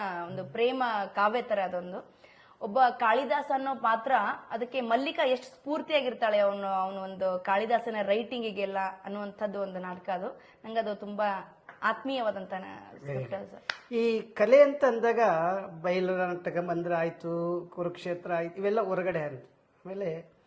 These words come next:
Speaker 2: ಬೀದಿ ನಾಟಕಗಳಾಯ್ತು. ಮುಖ್ಯವಾಗಿ ನಮಗೆ ಚಳುವಳಿಯ ಒಳಗಡೆ ಬರುವಂತಹ
Speaker 1: ಹ್ಮ್.
Speaker 2: ನಾಟಕಗಳು ತೆಗೆದುಕೊಂಡ್ರೆ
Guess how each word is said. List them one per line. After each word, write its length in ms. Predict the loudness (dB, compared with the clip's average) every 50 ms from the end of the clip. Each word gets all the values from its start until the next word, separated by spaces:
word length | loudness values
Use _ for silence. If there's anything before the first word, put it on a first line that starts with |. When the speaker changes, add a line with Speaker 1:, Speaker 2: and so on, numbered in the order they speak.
| _ _ _ -8 -2
Speaker 2:
ಬೀದಿ 280 | 2 2 4 4 4
ನಾಟಕಗಳಾಯ್ತು. 1120 | 4 4 0 -2 -2 -4 -4 -4 -4 -2 -2 -2 -4 -4 -8 -12 -14 -14 -14 -14 -16 -18 _ _ _ _ _ _ _ _ -6
ಮುಖ್ಯವಾಗಿ 540 | -6 -6 -6 -4 4 8 8 8 8 6 4
ನಮಗೆ 260 | 2 2 2 2 0
ಚಳುವಳಿಯ 680 | -2 -6 -4 2 4 6 6 6 6 6 4 8 10 10
ಒಳಗಡೆ 440 | 10 10 10 6 6 6 6 2 2
ಬರುವಂತಹ 880 | 2 2 2 2 2 2 0 0 -2 -2 2 2 0 0 -2 -8 -16 -18
Speaker 1:
ಹ್ಮ್. 120 | -18 -18 -18 -20 _ _ _ _ -8
Speaker 2:
ನಾಟಕಗಳು 400 | -8 -6 -6 -4 -4 -4 -4 -4
ತೆಗೆದುಕೊಂಡ್ರೆ 640 | -4 -6 -8 -8 -8 -10 -12 -12 -10 -6 -4 -6